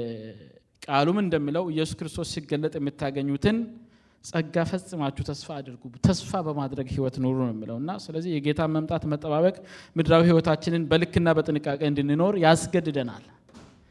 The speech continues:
መቼም ጌታ፣ <laughs> ጌታን የምንጠባበቀው ቁጭ ብለን አይደለም። ግልጽ ነው አይደል ነገሩ? ጌታን የምንጠባበቀው ቃሉ ምንድን ነው የሚለው?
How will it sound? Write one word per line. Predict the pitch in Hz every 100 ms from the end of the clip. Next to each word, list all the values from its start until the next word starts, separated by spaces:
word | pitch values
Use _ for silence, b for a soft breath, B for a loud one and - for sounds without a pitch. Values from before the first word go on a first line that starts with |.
| B B B -
መቼም | 143 196 196
ጌታ፣ | 165 160 180 175 170
<laughs> | - - 135 B B B
ጌታን | - 156 180 180
የምንጠባበቀው | 175 175 185 175 170 170 190
ቁጭ | 190 214
ብለን | 214 226
አይደለም። | 202 139 113 - _ _ _ _ _ _
ግልጽ | 170 175
ነው | 139
አይደል | 139 175
ነገሩ? | 180 196 254 - - _
ጌታን | 139 151 165 170
የምንጠባበቀው | 170 170 170 170 170 160 175 196 190
ቃሉ | 151 143 151
ምንድን | 165 165
ነው | 165
የሚለው? | 160 165 160